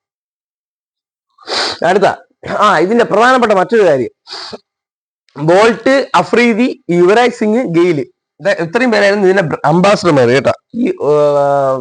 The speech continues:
ട്വന്റി ട്വന്റിയിലെ ഏറ്റവും വലിയ, എന്താണ്, പ്രഥമ, ആ, ശ്ശെ, പ്രഥമയല്ല, ബ്രാൻഡ് അംബാസഡർമാർ ആരൊക്കെയെന്ന് വെച്ചാൽ ഉസൈൻ ബോൾട്ട്, ഷാഹിദ് അഫ്രീദി,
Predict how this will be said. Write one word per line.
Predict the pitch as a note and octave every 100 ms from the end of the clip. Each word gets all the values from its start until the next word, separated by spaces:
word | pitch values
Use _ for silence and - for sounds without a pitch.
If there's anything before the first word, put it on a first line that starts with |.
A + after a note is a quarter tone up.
| B2
ട്വന്റി | D#3 F3
ട്വന്റിയിലെ | F3+ E3+ E3+ F3+ D#3
ഏറ്റവും | - F3+
വലിയ, | E3 D3 C#3
എന്താണ്, | C#3 C3+ B2+
പ്രഥമ, | B2+ C#3 F3+ E3 C3+
ആ, | B2 A#2+ -
ശ്ശെ, | - F#3 -
പ്രഥമയല്ല, | C3+ C#3+ D3 C#3+ - - - - -
ബ്രാൻഡ് | D3+ E3+ A3
അംബാസഡർമാർ | F#3+ G3+ G#3 G3 G#3+ G#3
ആരൊക്കെയെന്ന് | F3 E3+ F3 D#3+
വെച്ചാൽ | C#3+ A3 - - -
ഉസൈൻ | F#3 - D4+ D4
ബോൾട്ട്, | A#3 G#3+ - A#3+ A4+ A4 _ - _ -
ഷാഹിദ് | F#3+ A3+ A3 F#3+ - - E3
അഫ്രീദി, | - A3 F3+